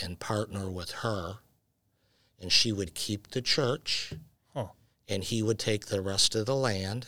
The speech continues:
Speaker 1: they would, and build on it. But again, I mean, this is inside baseball, but this is fact. The Pentecostals had had enough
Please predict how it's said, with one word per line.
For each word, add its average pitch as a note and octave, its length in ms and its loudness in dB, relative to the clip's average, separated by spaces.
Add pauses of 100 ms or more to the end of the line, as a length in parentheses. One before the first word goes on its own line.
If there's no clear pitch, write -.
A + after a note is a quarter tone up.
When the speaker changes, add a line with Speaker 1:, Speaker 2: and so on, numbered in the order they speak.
(100)
Speaker 1:
they G2+ 280 0
would, F2 360 -6 (680)
and F#2+ 280 -2 (160)
build A#2 340 6
on - 200 -6
it. - 220 -16 (640)
But G#2 300 0 (140)
again, G#2+ 480 4
I - 20 -6
mean, G#2 160 -2
this G#2 220 2
is F#2+ 160 2
inside G#2 480 4
baseball, G2+ 520 2
but F2+ 160 -6
this - 220 2
is F#2 240 0 (320)
fact. - 640 -4 (720)
The F#2+ 140 -2
Pentecostals A#2 1200 4 (880)
had G2 180 0
had G2+ 300 2
enough - 640 -6